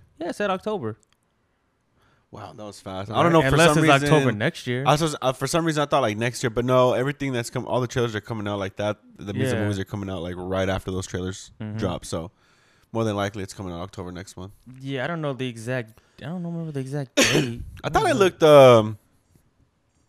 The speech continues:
Speaker 2: um, I don't know. I'm not, I'm not, I'm not like you. I'm not one of those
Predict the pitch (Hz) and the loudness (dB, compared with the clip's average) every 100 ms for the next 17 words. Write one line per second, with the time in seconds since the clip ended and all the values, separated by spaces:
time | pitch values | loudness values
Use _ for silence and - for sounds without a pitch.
0 | - _ 117 131 127 123 113 113 110 _ | -16 _ -2 2 4 2 0 -6 -12 _
1 | _ _ _ _ _ _ _ _ _ _ | _ _ _ _ _ _ _ _ _ _
2 | _ _ _ _ _ _ _ _ _ _ | _ _ _ _ _ _ _ _ _ _
3 | _ - - 175 160 135 151 180 185 156 | _ -2 4 8 8 8 6 4 4 4
4 | 147 156 160 151 82 - _ 123 151 120 | 2 4 4 4 0 -8 _ -2 2 4
5 | 127 139 139 127 139 139 139 127 127 123 | 6 4 2 0 2 2 2 4 4 2
6 | 117 - | -4 -14